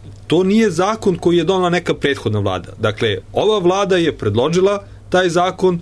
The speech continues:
Skupština je izglasala taj zakon i ova vlada treba da sprovodi taj zakon, a ne sprovodi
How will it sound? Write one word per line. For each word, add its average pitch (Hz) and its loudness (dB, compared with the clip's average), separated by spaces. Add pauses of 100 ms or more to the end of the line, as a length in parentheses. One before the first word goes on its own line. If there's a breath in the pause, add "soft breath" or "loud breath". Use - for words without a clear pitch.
(140)
Skupština 127 -2
je 101 2
izglasala 170 0
taj 180 0
zakon 170 0 (280 loud breath)
i 110 0
ova 143 2
vlada 147 0
treba 123 0
da 104 -2
sprovodi 156 0
taj 165 -2
zakon, 147 -2
a 135 -2
ne 135 -2
sprovodi 107 -2